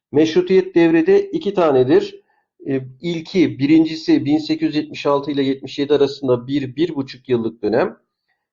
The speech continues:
İkincisi de bin dokuz yüz sekizde başlayıp bin dokuz yüz yirmi ikide işte, e, saltanatın kaldırılmasıyla Osmanlı'nın son bulmasına kadar geçen dönem diyebiliriz.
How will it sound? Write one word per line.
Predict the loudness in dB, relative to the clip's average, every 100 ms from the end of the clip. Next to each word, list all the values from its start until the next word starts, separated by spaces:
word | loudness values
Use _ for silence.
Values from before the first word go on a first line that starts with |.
| _
İkincisi | -8 -2 0 -2 2
de | 2
bin | 2 2
dokuz | 2 0
yüz | -2
sekizde | -2 0 0 2
başlayıp | 2 2 0 -2 -2
bin | 0 0
dokuz | 2 -2 0
yüz |
yirmi | 0 2 0
ikide | -2 -2 0 -2 -10 _ _ _
işte, | -12 -4
e, | -4 -4 -6 -4 -4
saltanatın | -2 -2 0 0 0 -2
kaldırılmasıyla | 0 0 0 0 -2 -2 0 0
Osmanlı'nın | 0 -2 -2 0 -4
son | -2 -2 0
bulmasına | 0 -2 0 -4
kadar | -2 -2 -2
geçen | -2 -4 -2 0
dönem | 2 2 2 -2 -8
diyebiliriz. | -2 0 0 -4 -10 -16 -20